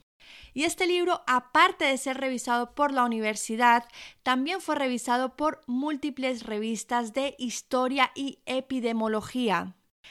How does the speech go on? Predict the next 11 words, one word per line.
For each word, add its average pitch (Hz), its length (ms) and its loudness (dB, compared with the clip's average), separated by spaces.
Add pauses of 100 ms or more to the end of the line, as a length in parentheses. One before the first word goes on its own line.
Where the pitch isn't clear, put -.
(200)
Revisaron 330 760 6 (560)
todo, 311 560 12 (440)
<laughs> - 420 -16
menos 349 760 2
que 240 160 -2
las 214 240 4
referencias 247 1080 4 (240)
fueran 285 600 4
correctas. 220 920 0 (400)
No 339 640 8
revisaron 269 1120 6